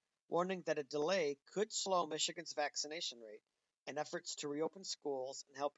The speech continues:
ailing businesses." The push coincided with Senate Republicans' release of two point two billion coronavirus, or two point two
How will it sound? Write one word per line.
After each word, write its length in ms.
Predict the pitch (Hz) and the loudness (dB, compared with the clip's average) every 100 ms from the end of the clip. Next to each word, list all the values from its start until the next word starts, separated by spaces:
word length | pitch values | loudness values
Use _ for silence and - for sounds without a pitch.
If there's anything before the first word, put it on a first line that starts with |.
| - | 0
ailing 220 | 139 131 127 | 0 0 0
businesses." 580 | 165 - 113 - - - _ _ _ _ _ _ _ _ | 0 -2 -8 -12 -10 -12 _ _ _ _ _ _ _ _
The 80 | - | -10
push 300 | - 226 - | 0 2 2
coincided 800 | - 196 165 - 180 202 151 120 - _ _ _ _ | 4 4 4 0 0 0 0 -6 -10 _ _ _ _
with 100 | 151 - | -6 -4
Senate 340 | - 175 190 | -2 0 0
Republicans' 500 | 214 - 151 151 165 | -4 -6 -4 -4 -4
release 320 | 156 131 127 - | -6 -6 -6 -8
of 80 | 156 | -10
two 160 | - 185 - | -6 -6 -4
point 180 | 180 160 | -4 -4
two 220 | - 214 185 - | -6 -6 -8 0
billion 420 | 156 175 127 113 143 _ _ _ _ _ - | 4 4 2 -8 -18 _ _ _ _ _ -4
coronavirus, 760 | 151 170 180 131 117 117 - - - | 2 2 2 0 0 -2 -6 -8 -6
or 140 | 135 _ _ - | -6 _ _ -18
two 80 | 160 | -16
point 280 | 135 147 131 | -8 -8 -8
two 140 | 156 | -12